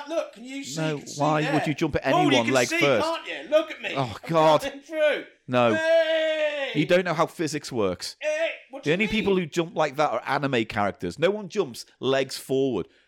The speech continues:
Speaker 1: I'd quite like to see the gooch of an anime character.
Speaker 2: Right, well, we're moving on. So these were bought at a charity shop on the Wolverhampton Dudley border.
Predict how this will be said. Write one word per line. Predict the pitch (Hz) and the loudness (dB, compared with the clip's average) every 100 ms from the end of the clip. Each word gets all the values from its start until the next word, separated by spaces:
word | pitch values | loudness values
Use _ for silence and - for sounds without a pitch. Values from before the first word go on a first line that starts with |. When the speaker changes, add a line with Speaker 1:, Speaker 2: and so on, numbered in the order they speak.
| - | -10
Speaker 1:
I'd | 113 | -8
quite | - 120 | -4 -2
like | 143 - | 0 -2
to | - | -4
see | 135 | -4
the | 110 | -4
gooch | 101 101 95 | -4 -6 -6
of | 104 | -8
an | 104 | -4
anime | 101 101 95 | -4 -4 -6
character. | 95 107 98 98 85 90 | -4 -2 -2 -4 -12 -4
Speaker 2:
Right, | 160 151 139 | 0 0 0
well, | 175 151 | -2 0
we're | 156 | -2
moving | 147 147 135 | -2 -2 0
on. | 127 101 | 0 -2
So | - 147 131 | 0 0 0
these | 180 170 | -2 -4
were | |
bought | 143 139 135 - - | -4 -2 -4 -8 -6
at | 107 | -4
a | |
charity | - 113 110 | -2 -4 -4
shop | - 107 | -4 -4
on | 107 | -4
the | 104 | -6
Wolverhampton | 127 123 107 101 104 | -8 -8 -6 -6 -8
Dudley | 95 92 95 | -6 -6 -4
border. | 110 104 98 | -2 -2 -2